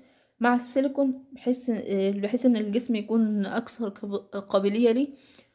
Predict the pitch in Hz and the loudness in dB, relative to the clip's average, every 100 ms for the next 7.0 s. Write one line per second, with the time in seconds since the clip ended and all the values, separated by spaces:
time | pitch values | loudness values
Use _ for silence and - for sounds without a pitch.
0 | _ - 208 196 202 226 269 - 196 - | _ -8 -2 0 0 2 2 2 0 0
1 | 202 196 196 202 - - - 226 - 233 | -2 -2 -2 -4 -6 -14 -10 -6 -2 -2
2 | 226 208 226 254 285 269 - 262 240 - | -2 -2 2 4 4 4 4 2 0 0
3 | 247 - 233 - 196 247 254 262 _ _ | -6 -4 -4 -6 -4 -2 -2 -6 _ _
4 | _ 233 226 202 202 214 208 214 214 - | _ 2 2 2 2 2 2 0 -2 -8
5 | - 180 185 - _ _ _ _ _ _ | -6 -6 -6 -18 _ _ _ _ _ _
6 | _ _ _ - 247 247 247 240 254 | _ _ _ -4 0 0 2 2 2